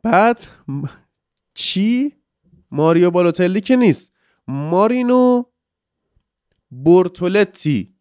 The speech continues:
گفته یک مهاجم مدر که برکت داده شده با قدرت و استایل و بهترین بازیکن زمان خودشه.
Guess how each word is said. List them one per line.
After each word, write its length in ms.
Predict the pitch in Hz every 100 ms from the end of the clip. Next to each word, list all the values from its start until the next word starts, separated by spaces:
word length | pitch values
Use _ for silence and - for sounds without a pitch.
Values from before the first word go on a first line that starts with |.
| _ _ _ _ _ -
گفته 300 | 139 - 202
یک 420 | 220 208 - - _ _ _ _ _
مهاجم 840 | 117 147 156 151 151 185 202 208 208
مدر 580 | 175 160 151 170 143 95 _ _ _ _ _ _ _ _ _ _ _ _ _ _ -
که 400 | 135 117 107 - _ _ _ _ -
برکت 640 | 147 156 156 - 208 208
داده 280 | 196 190 185
شده 320 | 185 180 180
با 280 | 165 175 165
قدرت 480 | 156 156 147 170 170
و 80 | 160
استایل 680 | 151 135 - 156 165 190 196 _ _ _ _ _ _ _ _ _ _ _ _ _ _ _ _ _
و 280 | 117 120 110 - _ _ -
بهترین 560 | 160 156 175 160 170
بازیکن 520 | 165 160 151 147 190 180
زمان 380 | 170 156 175
خودشه. 560 | 165 156 120 - 95